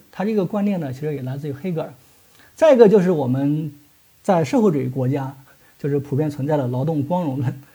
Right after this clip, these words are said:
就是说在，呃，社会主义建设的崇高目标之下呢，所有人都应该劳动，呃，所有人都应该认为，不管什么样的劳动，你当国家主席也好，掏大粪也好，都是光荣的。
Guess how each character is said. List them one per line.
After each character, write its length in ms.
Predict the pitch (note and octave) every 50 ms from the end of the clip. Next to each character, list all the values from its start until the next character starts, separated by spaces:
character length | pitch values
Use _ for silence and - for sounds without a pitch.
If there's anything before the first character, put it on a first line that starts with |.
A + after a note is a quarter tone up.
| _ _ _
就 60 | - D#3+
是 60 | C#3
说 220 | D3 E3 E3 F3
在， 640 | E3+ - G3 F#3+ F3+ E3+ D#3+ D#3 D3 D3+ D3+ D3+ D3 - - - - _ _ _ _ _ _
呃， 520 | D3+ C#3 C#3+ C#3 C#3 C#3 C3+ C3+ C3+ C#3
社 160 | B2+ - G#3
会 140 | E3 G3 F#3
主 120 | D3+ D3
义 220 | D3 D3+ D3+ D3+ C#3+
建 200 | - G#3+ F#3+ D#3+
设 100 | D#3 E3
的 240 | D#3+ D3+ C#3+ C#3 C3
崇 220 | B2+ - D3 D3+
高 140 | D#3+ F3+ F3+
目 160 | F3 F3+ E3+
标 140 | E3+ F3 E3+
之 100 | E3 E3
下 200 | C#3+ F3 E3+ D#3
呢， 240 | D3 C3 B2 A#2+ A#2
所 240 | - - E3+ G3
有 60 | F3+ D#3
人 240 | C#3+ C3+ C#3+ D3
都 200 | C#3+ G3 F#3 F3+
应 80 | F3 E3+
该 140 | E3 E3 D#3
劳 180 | C#3 A2 A#2
动， 220 | C#3+ D#3 C#3+ - - - - - - _ _
呃， 200 | - B2+ A#2+ A#2+ G#2
所 180 | - F3 F3+
有 60 | E3
人 160 | D3+ C#3+ C#3+ C#3+
都 140 | D#3 D#3
应 100 | D#3 D3+
该 140 | D3+ D#3 D3
认 140 | D3 C#3+ C#3
为， 240 | C3+ B2 B2 C3 D3 - - - _ _ _ _ _
不 100 | C#4 A#3+
管 200 | G#3+ F3+ D3 B2+
什 100 | - E3
么 60 | F3
样 80 | E3 D3
的 60 | C3+
劳 60 | C3
动， 160 | D3 E3+ F3 - - _ _ _ - -
你 120 | - C#3+ C3+
当 220 | - - - -
国 100 | - F3+
家 160 | E3+ F#3 F#3
主 180 | F3 - C#3+ B2+
席 140 | A#2+ - D#3
也 120 | D#3 D#3
好， 220 | C3 B2 - - - _ _ _
掏 140 | - - F3+
大 160 | F3+ F3 E3+
粪 160 | - G3+ F3+
也 80 | D3 C#3
好， 220 | C#3+ A#2 B2+ - - _
都 120 | E3+ D#3
是 100 | C#3+ C#3+
光 200 | B2+ D3 D3+ D3+
荣 220 | D3 - - F#2
的。 80 | F2+ -